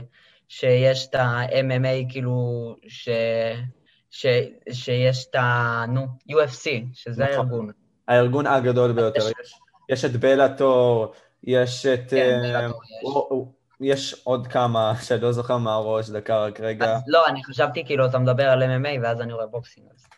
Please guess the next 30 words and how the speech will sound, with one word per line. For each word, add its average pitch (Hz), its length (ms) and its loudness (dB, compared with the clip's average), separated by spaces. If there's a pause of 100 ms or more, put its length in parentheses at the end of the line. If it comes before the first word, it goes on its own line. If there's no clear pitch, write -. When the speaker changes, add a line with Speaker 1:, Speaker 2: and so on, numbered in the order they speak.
Speaker 2:
לא, 147 220 4
לא, 139 140 10
לא, 123 80 6
Speaker 1:
אני, 160 120 2
Speaker 2:
זה 120 80 2
Speaker 1:
אני, 117 120 0
Speaker 2:
אגרוף. 110 200 -2
Speaker 1:
הבנו 202 160 0
את - 120 -10
הכוונה. 131 520 0 (460)
Speaker 2:
כן, 156 260 4
one 147 280 2
F - 20 -14
C, - 160 -8
יש 135 280 0
בדוגמה, 120 400 -2 (100)
היה 123 200 2
פעם 123 200 -2
את 113 80 -6
סטרייק 143 560 0
פורס, 135 540 -4
היה 107 120 -2
את 104 180 -8
פעם 113 280 -4
את 110 100 -10
פרייד, 127 600 2
פרנקרייס, 127 880 -4
כן. 98 360 -6 (840)
אז 117 340 -4
Speaker 1:
מהמם. 147 300 -8